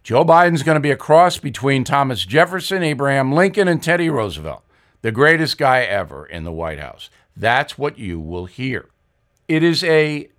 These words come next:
unbelievably disturbing thing that we cannot have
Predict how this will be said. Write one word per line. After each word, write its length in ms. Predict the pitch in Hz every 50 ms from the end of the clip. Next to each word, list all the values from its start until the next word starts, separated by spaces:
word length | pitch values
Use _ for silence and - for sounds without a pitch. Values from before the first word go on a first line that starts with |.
| _ _ _ _ _ _ _
unbelievably 1000 | - 196 226 226 226 202 180 175 160 156 175 196 202 180 196 170 151 160 151 139
disturbing 680 | 113 123 113 - - - 160 151 147 135 135 123 117 107
thing 380 | 104 - - 156 135 87 - - _ _ _ _ _ _ _ _ _ _ _ _
that 180 | - 120 120 123
we 140 | 110 127 117
cannot 600 | - - 135 131 123 135 151 165 175 180 180 165 - _ _
have 840 | _ - - 151 151 147 120 87 58 50 50 52 65 - - _